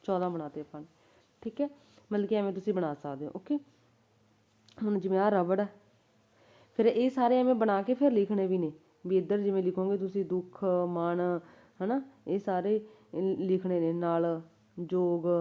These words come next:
ਰੰਗ, ਇਹ ਸਾਰੇ ਨੀਚੇ ਨੂੰ ਲਿਖਣੇ ਨੇ, ਓਕੇ। ਹਾਂਜੀ, ਅੱਗੇ ਹੈਗਾ ਨਾਮ ਤੋਂ ਕੀ ਭਾਵ ਹੈ, ਇਹਦੀ ਉਦਾਹਰਨਾਂ ਸਹਿਤ ਦੇਣਾ ਤੇ ਕਿਰਿਆ ਦੇ ਕਿਸਮਾਂ। ਪਹਿਲਾਂ ਤਾਂ ਕਿਰਿਆ,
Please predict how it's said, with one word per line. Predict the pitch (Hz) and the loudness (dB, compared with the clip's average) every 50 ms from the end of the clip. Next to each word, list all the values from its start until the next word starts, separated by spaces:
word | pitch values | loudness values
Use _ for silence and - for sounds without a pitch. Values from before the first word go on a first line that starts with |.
| 165 160 165 | 0 -2 -2
ਰੰਗ, | 170 170 170 170 165 | -2 -2 -2 -2 -4
ਇਹ | - - - 233 | -4 -4 -4 -4
ਸਾਰੇ | 226 226 202 202 214 | -2 -2 -2 -2 -2
ਨੀਚੇ | 220 208 214 - 196 | -2 -4 -4 -6 -6
ਨੂੰ | 190 185 | -4 -4
ਲਿਖਣੇ | 180 165 151 160 156 143 | -4 -4 -4 -6 -8 -8
ਨੇ, | 135 135 | -8 -10
ਓਕੇ। | 104 165 - - 311 302 - - _ _ _ _ - - - - - - _ _ _ _ _ _ _ _ _ _ _ _ _ _ _ _ _ 185 | -12 -12 -10 -8 -8 -8 -8 -12 _ _ _ _ -20 -20 -20 -20 -20 -20 _ _ _ _ _ _ _ _ _ _ _ _ _ _ _ _ _ -8
ਹਾਂਜੀ, | 180 165 160 165 165 165 - - - - - | -8 -6 -6 -8 -10 -12 -16 -20 -14 -10 -8
ਅੱਗੇ | - 190 165 220 | -8 -4 -2 -2
ਹੈਗਾ | 220 214 202 214 | 0 0 0 -2
ਨਾਮ | 220 220 202 190 185 185 | -2 0 0 0 -2 -2
ਤੋਂ | 190 202 | -4 -6
ਕੀ | 196 - 196 202 | -6 -4 -4 -4
ਭਾਵ | 208 208 202 190 | -2 -4 -2 -2
ਹੈ, | 190 185 | -2 -2
ਇਹਦੀ | 185 185 196 | 0 0 0
ਉਦਾਹਰਨਾਂ | 196 208 202 190 175 180 180 | 0 0 0 -2 -4 -6 -6
ਸਹਿਤ | 180 180 180 175 - 214 208 208 202 - - | -4 -6 -6 -6 -4 -4 -4 -2 -4 -4 -6
ਦੇਣਾ | 190 180 180 175 175 185 214 226 220 196 190 185 175 170 | -6 -6 -6 -4 -6 -6 -8 -10 -12 -14 -14 -12 -10 -8
ਤੇ | - 185 185 | -6 -6 -6
ਕਿਰਿਆ | 185 - 185 170 165 156 | -4 -4 -2 -2 -2 -2
ਦੇ | 165 160 | -4 -6
ਕਿਸਮਾਂ। | 160 160 160 - - - 147 - _ _ _ _ _ _ _ _ _ _ _ _ _ _ _ _ _ _ _ _ _ _ _ _ _ _ _ _ _ - | -8 -10 -12 -14 -16 -18 -18 -20 _ _ _ _ _ _ _ _ _ _ _ _ _ _ _ _ _ _ _ _ _ _ _ _ _ _ _ _ _ -12
ਪਹਿਲਾਂ | - 202 196 | -10 -8 -6
ਤਾਂ | 190 233 | -4 -4
ਕਿਰਿਆ, | 233 - 226 202 208 208 214 226 220 | -2 -2 0 0 0 0 0 -2 -6